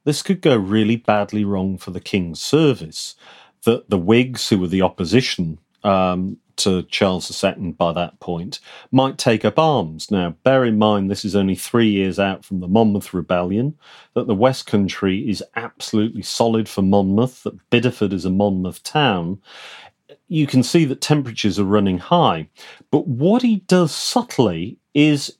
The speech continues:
he ignores the actual case for justice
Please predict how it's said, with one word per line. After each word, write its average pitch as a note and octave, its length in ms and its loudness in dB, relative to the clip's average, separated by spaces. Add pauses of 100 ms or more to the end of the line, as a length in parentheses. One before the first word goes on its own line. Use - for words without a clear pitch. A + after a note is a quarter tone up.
(120)
he D3 360 2
ignores F3 720 2
the C3+ 240 2
actual C3 300 -2
case G#2+ 360 -2
for - 120 -8
justice E2 840 -2